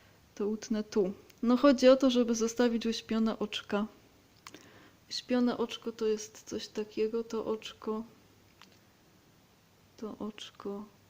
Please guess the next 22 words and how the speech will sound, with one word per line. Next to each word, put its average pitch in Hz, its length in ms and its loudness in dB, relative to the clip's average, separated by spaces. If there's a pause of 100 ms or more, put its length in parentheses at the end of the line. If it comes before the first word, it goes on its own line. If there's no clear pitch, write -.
(260)
to 208 220 -14
oczko, 214 640 -12 (1800)
to 196 220 -14
oczko, - 480 -14 (100)
a 320 80 -4
po-, 269 360 0
odciąć 254 460 -4
tą 226 220 -6
część 233 320 -4
z 214 60 -10
zużytymi 214 580 -6
oczkami. 190 680 -10 (2000)
Dobrze, 208 520 -4
i 226 100 -4
też, 247 380 2
y, 220 340 2
te 233 120 -2
storczyki, 233 560 -6
które 226 320 -4
są 226 240 -8
tu 233 120 -10
zaprezentowane, 220 1080 -4